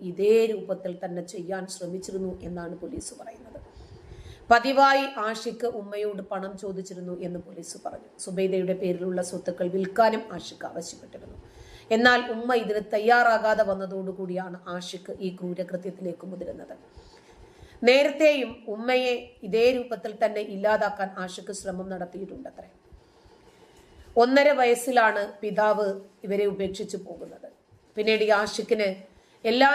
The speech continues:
രൂപത്തിലും താങ്ങും തണലുമായിരുന്നത് ഈ മാതാവാണ്. ഇപ്പോ മസ്തിഷ്ക അർബുദം ബാധിച്ച സുബൈദ ശസ്ത്രക്രിയയ്ക്ക് ശേഷം പുതുപ്പാടി ചോയിയോടുള്ള സഹോദരി ഷക്കീല,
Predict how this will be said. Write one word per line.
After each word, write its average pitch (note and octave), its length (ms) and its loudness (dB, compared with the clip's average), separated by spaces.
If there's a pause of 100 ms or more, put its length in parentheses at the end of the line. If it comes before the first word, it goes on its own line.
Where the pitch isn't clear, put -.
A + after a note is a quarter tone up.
(100)
രൂപത്തിലും C4 460 0 (140)
താങ്ങും A#3 420 -2
തണലുമായിരുന്നത് F#3+ 880 -4 (200)
ഈ F#3+ 80 -4 (100)
മാതാവാണ്. E3+ 580 -10 (1500)
ഇപ്പോ F#3+ 160 4 (340)
മസ്തിഷ്ക A3 460 2
അർബുദം A3+ 520 4
ബാധിച്ച G3+ 380 0 (360)
സുബൈദ G3 400 -2 (240)
ശസ്ത്രക്രിയയ്ക്ക് G3 800 -4
ശേഷം F3+ 300 -4 (140)
പുതുപ്പാടി G3 720 2 (640)
ചോയിയോടുള്ള A3+ 840 4 (560)
സഹോദരി G#3 560 2 (1000)
ഷക്കീല, A3 380 0